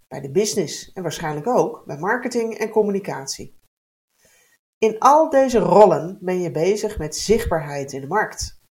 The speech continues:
met impact maken. Ja, misschien stroomt het werk, de klanten of de aanmeldingen binnen in deze tijd en hoef je niet aan promotie te doen.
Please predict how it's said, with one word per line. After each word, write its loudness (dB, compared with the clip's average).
met -20
impact 0
maken. -10
Ja, -4
misschien -8
stroomt 4
het 0
werk, 0
de -6
klanten 0
of 4
de 0
aanmeldingen 0
binnen 0
in -8
deze -2
tijd -4
en -6
hoef 0
je 0
niet -2
aan -4
promotie -2
te -6
doen. -8